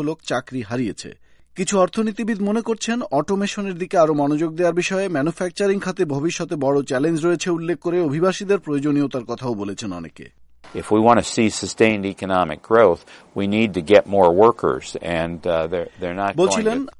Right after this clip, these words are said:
Speaker 1: "আমরা যদি এই অর্থনৈতিক প্রবৃদ্ধিকে ধরে রাখতে চাই, তবে আমাদের আরও কর্মী নিয়োগ দিতে হবে, আর তা স্থানীয় মানুষ দিয়ে হবে না,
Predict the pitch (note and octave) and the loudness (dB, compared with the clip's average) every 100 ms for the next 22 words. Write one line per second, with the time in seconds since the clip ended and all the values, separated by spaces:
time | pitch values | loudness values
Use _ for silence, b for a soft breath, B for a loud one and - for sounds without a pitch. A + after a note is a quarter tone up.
0 | - D#3 G3 G3 G#3 G#3 G3+ G3 C#3 D3 | -4 0 0 0 -2 0 0 0 -2 -2
1 | - G3+ G3 F#3+ - D#3 C#3 E3 D3+ E3+ | -6 -8 -8 -12 -4 -4 0 -2 -2 -6
2 | - E3 C3 B2+ D#3 D3 - D3 C#3+ E3 | -4 -6 -2 0 0 0 -2 -4 -2 -2
3 | A3 E3+ D3+ F3+ D3 C#3 D3 E3 - A#2 | -2 -2 -2 -2 -2 -2 -2 -4 -4 -4
4 | B2 C3+ C#3 - A#2 A2+ A2 B2+ C#3 D3 | -2 -2 -4 -4 -4 -2 -2 -2 -4 -4
5 | D#3+ E3+ G3 C#3 C3+ F#3 D3 - - - | -4 -4 -2 -2 0 4 2 0 -20 -20
6 | _ - - E3 F#3+ G#3+ F#3+ D#3+ E3 C3+ | _ -20 -8 -4 -2 0 0 0 0 0
7 | D3+ C#3 D3 F3+ G3+ | 0 0 -2 0 -2